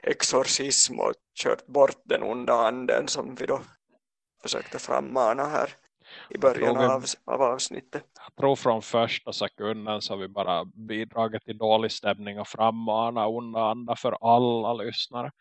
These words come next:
Speaker 1: Ja,
Speaker 2: Så
Speaker 1: okej.
Speaker 2: att jag tror nog vi kan lätt sätta till åtminstone en till två minuter ryggdunkande bara för det.
Speaker 1: Okej. Ja, men bra.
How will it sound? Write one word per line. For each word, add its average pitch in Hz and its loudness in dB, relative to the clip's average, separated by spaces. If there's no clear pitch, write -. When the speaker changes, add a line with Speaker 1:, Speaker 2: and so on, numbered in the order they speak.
Speaker 1:
Ja, - 0
Speaker 2:
Så - -8
Speaker 1:
okej. 117 8
Speaker 2:
att - -4
jag 127 -2
tror 120 4
nog 117 -2
vi 117 0
kan 113 0
lätt 120 4
sätta 120 0
till 107 -4
åtminstone 101 -2
en 107 -2
till - -20
två 110 -2
minuter 104 -6
ryggdunkande 104 -8
bara 98 -6
för - -12
det. 104 -6
Speaker 1:
Okej. 139 -2
Ja, - -8
men - 0
bra. 85 0